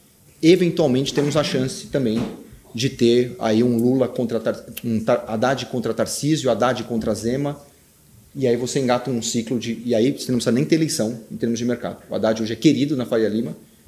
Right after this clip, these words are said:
um Zema, Tarcísio, Ratinho Júnior, Eduardo Leite também seriam queridos pela Faria Lima. Então, do ponto de vista de preço de bolsa, preço de N T N B, preço do dólar, a eleição já estaria definida antes mesmo da, dela se colocar.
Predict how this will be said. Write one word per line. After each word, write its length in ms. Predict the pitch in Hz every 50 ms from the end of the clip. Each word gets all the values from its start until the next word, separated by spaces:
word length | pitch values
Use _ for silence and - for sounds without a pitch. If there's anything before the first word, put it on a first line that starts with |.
| - -
um 120 | - 120 110
Zema, 260 | 101 120 123 123 117
Tarcísio, 760 | 110 - 104 - - - 127 127 117 - 107 95 95 90 - -
Ratinho 380 | - 117 110 - - 120 113 107
Júnior, 500 | 101 107 107 120 127 113 110 104 - - - - - - - - - -
Eduardo 300 | - 107 113 110 113 107
Leite 240 | 110 113 110 -
também 300 | - 143 123 117 135 143
seriam 260 | 135 - 123 113 113 110
queridos 260 | 113 113 107 98 -
pela 160 | - 107 107
Faria 240 | - 127 123 123 139
Lima. 280 | 139 127 131 139 - - - - - - -
Então, 120 | - 135
do 60 | 127
ponto 140 | 127 139 139
de 80 | 123 135
vista 160 | 131 131 135
de 100 | 117 120
preço 380 | - - 139 147 147 - -
de 100 | 123 123
bolsa, 440 | 117 107 123 123 127 127 - - 113
preço 340 | 92 - 139 131 131 - 123
de 80 | 113 120
N 140 | 120 117
T 80 | 113 123
N 100 | 113 110
B, 520 | 107 110 110 123 127 110 98 - - - - -
preço 240 | - 123 123 120 120
do 60 | 110
dólar, 340 | 107 113 113 117 120 123 120 - - - - - - - - -
a 80 | - 110
eleição 340 | 113 113 110 113 - 117
já 100 | 113 127
estaria 200 | 113 - 113 117
definida 380 | 113 117 117 - 113 113 117 120
antes 140 | 117 113 -
mesmo 240 | 113 107 107 113 113
da, 100 | 113 113
dela 320 | 113 - - 139 127 120
se 80 | - -
colocar. 500 | - 160 156 156 175 196 220 220 -